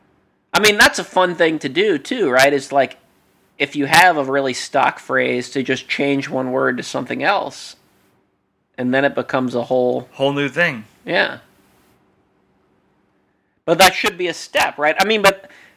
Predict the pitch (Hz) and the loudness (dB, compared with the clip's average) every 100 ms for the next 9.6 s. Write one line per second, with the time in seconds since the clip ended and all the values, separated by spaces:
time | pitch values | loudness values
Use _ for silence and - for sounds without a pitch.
0 | _ - - - - 285 214 170 151 196 | _ 2 2 4 2 2 4 4 4 2
1 | 165 165 123 131 143 170 147 151 147 180 | -2 0 0 0 2 2 2 2 2 4
2 | 185 214 240 226 175 139 143 143 135 - | 2 2 -4 -4 -4 -2 0 0 -2 -8
3 | _ _ - 123 - 135 127 123 120 139 | _ _ -20 -20 -6 -2 -2 2 4 4
4 | 135 117 139 123 135 123 123 117 156 143 | -2 -4 -4 -4 -8 -2 -2 0 0 0
5 | 123 127 117 151 170 175 143 139 139 - | 2 -2 0 0 2 0 -4 -4 -6 -2
6 | 147 123 113 - 302 311 131 139 165 _ | 0 0 0 2 2 2 0 0 -4 _
7 | _ _ _ _ _ - 151 151 143 135 | _ _ _ _ _ -10 -2 -2 0 0
8 | 151 156 147 139 - - 147 151 - 196 | 2 2 2 0 -2 -4 -2 -2 -4 -6
9 | 190 127 123 135 135 156 | 0 0 0 -2 -4 -8